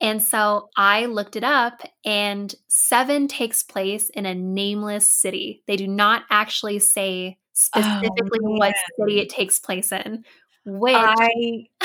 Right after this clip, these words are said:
Speaker 2: sorry, go ahead, start that over.
Speaker 1: It takes place in a nameless city, which, as we know from Saw, one of the things that Megan's been keeping track of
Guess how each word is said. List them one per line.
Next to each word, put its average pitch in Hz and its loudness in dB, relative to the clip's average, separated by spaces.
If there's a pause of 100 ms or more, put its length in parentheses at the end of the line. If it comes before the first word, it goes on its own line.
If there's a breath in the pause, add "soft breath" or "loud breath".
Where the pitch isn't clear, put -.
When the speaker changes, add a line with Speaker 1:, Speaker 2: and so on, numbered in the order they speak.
(800 loud breath)
Speaker 2:
sorry, 180 2
go 175 -4
ahead, 170 -6
start 170 -6
that - -6
over. 170 -10 (1040)
Speaker 1:
It 254 0
takes - 0
place 233 0
in 233 -4
a 214 -4
nameless 208 -2
city, 196 0
which, 214 -2 (320)
as 190 0
we 240 -4
know 247 2
from 214 -6
Saw, 233 4
one 196 -4
of 202 -6
the 214 -4
things 208 -8
that 202 -10
Megan's 277 -2
been 226 -4
keeping 208 -8
track 190 -2
of 196 -2